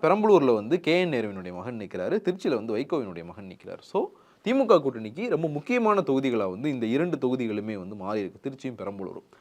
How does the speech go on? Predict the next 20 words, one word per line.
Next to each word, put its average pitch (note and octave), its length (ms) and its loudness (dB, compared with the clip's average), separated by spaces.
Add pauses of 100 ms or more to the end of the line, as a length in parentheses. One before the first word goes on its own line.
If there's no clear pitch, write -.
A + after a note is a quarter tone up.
(260)
கடந்த B3 400 10
தேர்தல்ல C4+ 280 12
பார்த்தோம் E3 420 8
அப்படின்னா C#3 260 0 (360)
பெரம்பலூர்ல F#3 540 10
வந்து B2+ 260 0
பாரிவேந்தர் D#3+ 500 8
திமுக F#3+ 480 2
கூட்டணியில் B2+ 360 -4
நின்னு C3 360 -4
வந்து G#2+ 280 -2
வெற்றி G2+ 220 -4
பெற்றிருந்தார். G#2+ 420 -4
கிட்டத்தட்ட D3+ 320 -4
நாலு D#3 340 6
லட்சத்துக்கும் C#3 320 -8
நெருக்கமான B2+ 560 0
வாக்கு G#2+ 240 0
வித்தியாசம் G2 400 -6
வந்து, F2 380 -10